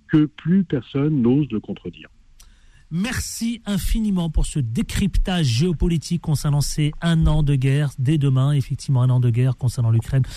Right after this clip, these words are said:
Speaker 2: Merci Pascal Boniface, et à jeudi prochain, sans faute.
Speaker 1: Avec grand plaisir,
Speaker 2: Avec
Speaker 1: Adil,
Speaker 2: grand
Speaker 1: bonne
Speaker 2: plaisir
Speaker 1: soirée.
Speaker 2: partagé, absolument. Euh, eh bien, nous allons poursuivre avec ce dernier sujet, chers amis, euh, de débatteurs influenceurs.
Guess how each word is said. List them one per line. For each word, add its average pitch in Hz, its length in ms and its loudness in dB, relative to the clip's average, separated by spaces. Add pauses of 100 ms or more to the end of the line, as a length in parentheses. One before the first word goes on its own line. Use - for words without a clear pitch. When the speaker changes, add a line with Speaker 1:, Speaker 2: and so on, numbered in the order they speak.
(380)
Speaker 2:
Merci 208 520 2
Pascal 175 360 0
Boniface, 143 600 0
et 123 560 2
à 131 60 2
jeudi 120 200 2
prochain, 156 320 0
sans 180 160 -2
faute. 269 240 -4 (380)
Speaker 1:
Avec 113 220 2
grand 135 100 2
plaisir, 190 420 2
Speaker 2:
Avec 123 160 0
Speaker 1:
Adil, 127 40 2
Speaker 2:
grand 135 240 2
Speaker 1:
bonne 110 180 -2
Speaker 2:
plaisir 123 180 0
Speaker 1:
soirée. 120 240 0
Speaker 2:
partagé, 220 840 -8
absolument. 196 680 -6 (720)
Euh, 156 920 0
eh 170 120 -2
bien, 185 220 0
nous 175 260 0
allons 165 640 0
poursuivre - 320 2
avec 147 160 2
ce - 120 -4
dernier 185 260 0
sujet, 165 360 2
chers 139 320 -2
amis, 135 260 4
euh, 123 140 4
de 104 560 0
débatteurs 127 460 0
influenceurs. 139 600 0